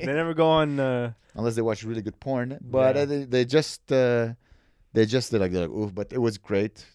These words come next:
Speaker 2: Uh, the, the headliner was Chris Quigley. He's like,
Speaker 1: Okay.
Speaker 2: he's been doing comedy for, like, forty
Speaker 1: Yeah,
Speaker 2: years.
Speaker 1: I
Speaker 2: Very
Speaker 1: heard of it, I
Speaker 2: funny.
Speaker 1: heard of it.
Speaker 2: And it was interesting because I had another show in another place called Arn Pryor,
Speaker 1: <laughs>
Speaker 2: which is another, no, there's, like, six stores in the whole.
Speaker 1: Jeez.
Speaker 2: It's, like, a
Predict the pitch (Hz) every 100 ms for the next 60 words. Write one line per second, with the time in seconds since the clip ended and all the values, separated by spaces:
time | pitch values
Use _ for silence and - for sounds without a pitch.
0 | - - 95 98 92 92 87 87 87 107
1 | 107 110 104 87 - - - 117 - -
2 | 131 151 175 _ _ _ _ _ _ _
3 | 107 104 - 101 101 101 95 98 98 85
4 | 82 - 87 87 95 101 107 107 - 98
5 | 120 113 104 98 - - - 123 131 127
6 | - - 151 156 165 113 101 95 110 98
7 | 107 113 123 151 123 - 90 92 - 95
8 | 95 98 131 123 104 - 80 - 117 123
9 | 143 - - 117 95 69 - _ _ -
10 | - 147 127 101 117 127 139 131 117 101
11 | 92 - - 123 123 127 127 127 120 117
12 | 117 - 147 - - 123 110 101 98 98
13 | 104 104 196 196 170 110 143